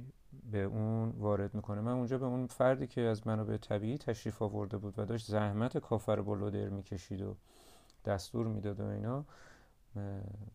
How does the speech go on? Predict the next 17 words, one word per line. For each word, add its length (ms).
نشون 360
دادم 260
سنگو 580
که 60
تا 140
حالا 180
ندیده 480
بود 220
و 260
زاویه‌اش 600
رو 140
با 240
مسائل 400
فروشی 460
هم 160
نشون 340
دادم. 300